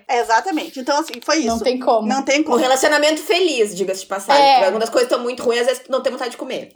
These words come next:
Speaker 1: Eu acho que foram em torno de ca-, quatorze quilos, mais ou menos. Treze e quatorze quilos, assim, né? Em um ano e meio de relacionamento. Foi bastante.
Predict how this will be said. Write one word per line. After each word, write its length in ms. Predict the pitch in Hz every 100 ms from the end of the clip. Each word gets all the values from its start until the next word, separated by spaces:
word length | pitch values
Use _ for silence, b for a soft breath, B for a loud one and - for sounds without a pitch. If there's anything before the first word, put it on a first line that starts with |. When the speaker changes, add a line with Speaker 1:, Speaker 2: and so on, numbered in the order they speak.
| -
Speaker 1:
Eu 100 | 277
acho 180 | 269 -
que 80 | 330
foram 380 | 320 311 320
em 100 | 302
torno 300 | 302 269 285
de 140 | 269 277
ca-, 180 | 277 - -
quatorze 400 | - 285 262 311
quilos, 440 | - 220 208 -
mais 240 | 208 202
ou 40 | 427
menos. 120 | 196
Treze 220 | 262 302
e 40 | 311
quatorze 320 | 285 262 247
quilos, 300 | 254 208 208
assim, 220 | 190 185
né? 280 | 180 202 320 -
Em 160 | 247
um 100 | 247
ano 140 | 247 254
e 60 |
meio 180 | 247 214
de 60 | 247
relacionamento. 680 | 226 226 240 247 156 -
Foi 140 | - -
bastante. 600 | 185 - 196 - -